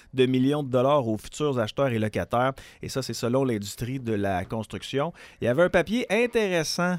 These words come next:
euh, dans le Journal de Québec qu'on pouvait lire, euh, ce matin.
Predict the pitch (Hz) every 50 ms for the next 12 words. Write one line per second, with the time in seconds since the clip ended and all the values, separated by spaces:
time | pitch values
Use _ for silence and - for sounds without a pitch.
0 | 170 156 131 120 120 123 131 131 131 131 135 131 123 131 135 131 143 151 156 143
1 | 135 127 135 123 131 156 - - 135 117 - 120 117 123 117 123 139 151 156 147
2 | 127 123 117 113 110 - - 120 117 110 - 135 147